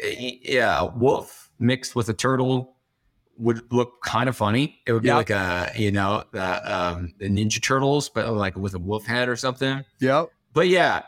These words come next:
Speaker 1: yeah, I think, I think a wolf with a turtle is probably the direction I'd be going.
Speaker 2: I love it. So I
Speaker 1: Yeah.
Speaker 2: just have, I have to just throw one curveball into your renovation plans, that in your Japanese Zen
Speaker 1: Yeah.
Speaker 2: koi pond, you put a turtle
Speaker 1: Yeah.
Speaker 2: in the pond
Speaker 1: Turtle,
Speaker 2: or
Speaker 1: oh, yeah.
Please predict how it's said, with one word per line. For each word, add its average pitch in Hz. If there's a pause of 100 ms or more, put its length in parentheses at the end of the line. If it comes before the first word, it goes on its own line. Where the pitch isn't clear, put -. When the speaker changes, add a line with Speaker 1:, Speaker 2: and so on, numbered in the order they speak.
Speaker 1:
yeah, 139
I 117
think, 151
I 113
think -
a 107
wolf 127
with 110
a 110
turtle 95
is 101
probably 101
the 104
direction 92
I'd 90
be 85
going. 85 (540)
Speaker 2:
I 147
love 147
it. 131
So 160
I 151
Speaker 1:
Yeah. 147
Speaker 2:
just 175
have, 180 (280)
I 156
have 160
to 185
just 160
throw 160
one 139
curveball 135
into 127
your 127
renovation 123
plans, 147
that 127
in 135
your 127
Japanese 131
Zen 123 (360)
Speaker 1:
Yeah. 98
Speaker 2:
koi 147
pond, 156
you 135
put 143
a 131
turtle 120 (400)
Speaker 1:
Yeah. 127
Speaker 2:
in 131
the 131
pond 131
Speaker 1:
Turtle, 180
Speaker 2:
or 127
Speaker 1:
oh, 131
yeah. 131